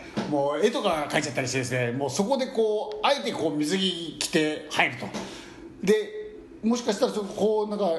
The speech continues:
あまりにもこう、風呂場がですね、こう、海っぽくなってると、ちょっと裸で入るときドキドキしたりするかもしれないですね、もしかしたら。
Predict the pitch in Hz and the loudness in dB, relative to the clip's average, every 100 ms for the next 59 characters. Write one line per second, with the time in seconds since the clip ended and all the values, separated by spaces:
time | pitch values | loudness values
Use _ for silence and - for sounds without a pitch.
0 | - - 170 247 277 294 233 226 185 190 | -2 -2 2 2 2 2 2 2 0 0
1 | 175 180 - 208 226 214 156 123 139 131 | 0 0 2 2 2 0 -2 -2 -2 0
2 | 160 156 220 233 185 151 143 123 147 131 | 2 2 0 0 0 0 -2 0 2 0
3 | - - - - - - - 220 214 - | -4 -10 -10 -12 -16 -18 0 2 2 0
4 | 156 220 220 220 208 208 160 131 185 208 | 2 2 2 0 0 0 -2 2 2 2
5 | 131 170 139 151 151 123 135 143 160 151 | 0 0 0 -2 -2 0 0 0 0 0
6 | 135 139 107 - - - | 0 0 -2 -4 -8 -10